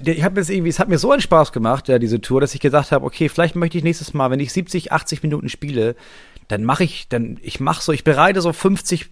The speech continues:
vor, aber dann, der Rest muss dann Impro sein. Ich will auch anfangen, solo mehr zu improvisieren, weil ich denke, ja, irgendwie ist das doch geil, auch was zu machen, wo man so ein bisschen Schiss vor hat, wo man denkt, „Oh Gott, oh Gott, heute Abend wird wieder so aufregend. Oh nein, oh nein, hoffentlich klappt das.“ Das war auch gut. Ich mochte das auch.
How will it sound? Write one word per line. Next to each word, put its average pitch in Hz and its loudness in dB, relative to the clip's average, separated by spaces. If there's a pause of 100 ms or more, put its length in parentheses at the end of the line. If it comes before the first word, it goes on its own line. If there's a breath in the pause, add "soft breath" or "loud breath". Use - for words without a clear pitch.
vor, 214 2
aber 151 4
dann, 147 -4
der 147 2
Rest 175 2
muss 165 0
dann 139 2
Impro - -6
sein. 78 -14 (240)
Ich 110 -4
will - 4
auch 175 4
anfangen, 160 2
solo 147 4
mehr 113 4
zu - -6
improvisieren, 107 -2
weil 107 0
ich 107 -8
denke, 110 0 (360 loud breath)
ja, 147 -2
irgendwie 156 0
ist 147 -2
das 156 -2
doch - -4
geil, 147 2
auch 107 -6
was 135 -2
zu 143 -4
machen, 139 -2
wo 127 -4
man 123 -2
so 123 -6
ein 123 -8
bisschen 123 -6
Schiss - -4
vor 80 -6
hat, 76 -16
wo - -10
man 107 -2
denkt, 113 0 (480 soft breath)
„Oh 127 -2
Gott, 139 2
oh 135 2
Gott, 123 2
heute 127 0
Abend 123 -2
wird 123 -2
wieder 123 0
so 120 -2
aufregend. 110 -4
Oh 110 -6
nein, 123 -2
oh 110 -2
nein, 98 -4
hoffentlich 120 -6
klappt - -6
das.“ - -10 (160 soft breath)
Das - -8
war 156 -4
auch 147 -6
gut. - -8 (140)
Ich - -10
mochte 165 -2
das - -12
auch. - -14